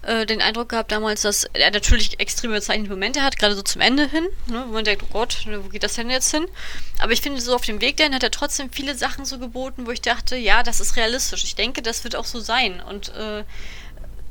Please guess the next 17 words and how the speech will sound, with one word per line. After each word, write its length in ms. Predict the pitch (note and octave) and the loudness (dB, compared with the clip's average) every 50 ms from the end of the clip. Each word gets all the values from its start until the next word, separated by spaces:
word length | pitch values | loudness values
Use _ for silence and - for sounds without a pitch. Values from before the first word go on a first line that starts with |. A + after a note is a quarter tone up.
| - | -2
also 160 | - A3 A3 A#3 | -2 -2 -2 -2
es 120 | A3+ A#3 | -4 -4
ist 80 | B3 - | -2 -2
auch 120 | - - | -2 -2
so 120 | - C4+ | -2 -4
eine, 120 | B3+ B3 A#3 A3 - - | -4 -4 -6 -2 -2 -2
so 120 | - G#3+ | 0 0
eine 80 | A#3 A3+ | -2 2
Halbwahrheit, 640 | A#3+ C4 D4 - - - G3 G3+ G3 F3+ - - A#3 | 2 2 2 4 4 2 2 4 4 2 2 2 2
ne? 120 | A#3 A#3+ A3+ | 0 2 2
So 100 | G#3+ A3 | 2 0
ein, 240 | G#3+ G#3+ A3 G#3 - | 0 0 -4 -4 -6
so 120 | - - G3 | -8 -8 -6
ein 60 | G#3 - | -4 0
schmaler 360 | - - B3 A3 A#3 B3+ A#3+ | 0 4 4 6 6 6 4
Grat 260 | - - A3+ A#3+ B3+ | 4 2 2 2 2
zwischen 360 | - B3+ - - A#3+ A#3 A3+ | 2 0 -2 -2 -2 -2 -8